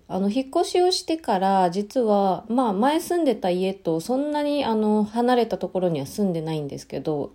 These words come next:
まあ、車で五分ぐらい、前住んでたところから、今住んでるところ、車で五分ぐらいの距離なんですけど、あの、その分、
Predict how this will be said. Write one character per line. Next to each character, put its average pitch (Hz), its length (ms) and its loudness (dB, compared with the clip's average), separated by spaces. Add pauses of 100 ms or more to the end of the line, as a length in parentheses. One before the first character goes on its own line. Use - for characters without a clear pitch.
ま 208 120 -4
あ、 - 20 -4
車 190 420 0
で 180 320 2 (540)
五 190 140 2
分 190 240 0
ぐ 185 120 2
ら 147 160 2
い、 - 140 -12 (240)
前 180 180 0
住 165 180 -4
ん 151 40 -4
で 139 100 -6
た 139 140 -8
と - 80 -14
こ - 140 -10
ろ 135 240 -8 (520)
か 156 120 -4
ら、 139 220 -6 (300)
今 165 240 0
住 151 140 -8
ん 147 40 -4
で 139 80 -6
る 135 100 -10
と 143 100 -12
こ 147 120 -10
ろ、 139 100 -8
車 165 340 -4
で 156 80 -6
五 156 140 -6
分 180 200 -4
ぐ 170 80 -2
ら 160 120 -2
い 127 40 -4
の 127 80 -10
距 170 160 -6
離 143 100 -6
な 135 80 -8
ん 131 60 -10
で 139 100 -10
す - 80 -16
け 180 120 -6
ど、 190 280 -2 (440)
あ 175 160 -2
の、 165 520 -2 (800)
そ - 160 -6
の 311 140 4
分、 320 320 0